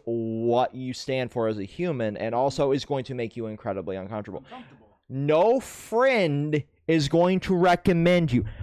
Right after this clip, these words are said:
Speaker 1: No friend is going to recommend a series that is going to make you uncomfortable.
Speaker 2: And, and the thing is, though, like, no friend. It,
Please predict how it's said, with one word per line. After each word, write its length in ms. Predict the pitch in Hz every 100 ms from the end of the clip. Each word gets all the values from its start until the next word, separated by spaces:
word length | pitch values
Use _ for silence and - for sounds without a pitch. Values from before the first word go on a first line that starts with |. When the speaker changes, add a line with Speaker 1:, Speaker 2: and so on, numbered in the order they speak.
| - -
Speaker 1:
No 480 | 139 170 240 302
friend 560 | 294 - 294 285 233 208
is 160 | 190 -
going 220 | 180 185
to 140 | -
recommend 560 | 170 185 - 185 175 170
a 80 | 170
series 600 | - - 190 165 156 147
that 100 | 151
is 100 | 147
going 260 | - 151 143
to 120 | 147
make 280 | 143 139 -
you 140 | 135
uncomfortable. 920 | 135 131 139 139 - 85 82 50 - - - - - - -
Speaker 2:
And, 120 | 226 220
and 80 | 214
the 60 |
thing 240 | 220 294 269
is, 200 | 277 208
though, 200 | 170 156 147
like, 220 | 185 165 _ -
no 240 | 214 285
friend. 360 | - 226 240 240 _
It, 100 | 208